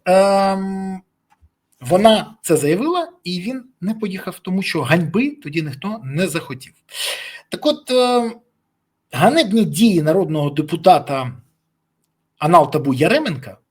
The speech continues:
показують, що Анал для Табу для нього тільки тоді, коли він, а коли його, то він по повній не проти, бо влада використала його для того, щоб остаточно не обнулити. Але ж зрозуміло, для нього це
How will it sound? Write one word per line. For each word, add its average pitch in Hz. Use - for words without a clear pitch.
показують, 226
що 175
Анал 220
для 180
Табу 196
для 185
нього 196
тільки 220
тоді, 175
коли 175
він, 139
а 123
коли 156
його, 156
то 214
він 277
по 247
повній 254
не 226
проти, 233
бо 147
влада 170
використала 170
його 165
для 196
того, 233
щоб 202
остаточно 196
не 156
обнулити. 160
Але 175
ж 123
зрозуміло, 156
для 190
нього 208
це 170